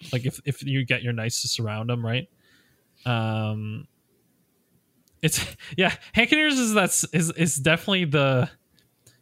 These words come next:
do I have, like, sufficient mass, you know?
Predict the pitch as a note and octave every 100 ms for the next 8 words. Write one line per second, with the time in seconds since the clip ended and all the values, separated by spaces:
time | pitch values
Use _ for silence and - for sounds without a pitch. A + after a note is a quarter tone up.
0 | _ _ - A#2+ D3 C#3 C3+ D3 C#3+ C3+
1 | C3+ A#2+ - - - - E3+ D#3 - D3
2 | A#2+ A#2 A#2+ - - - - - B2+ C3+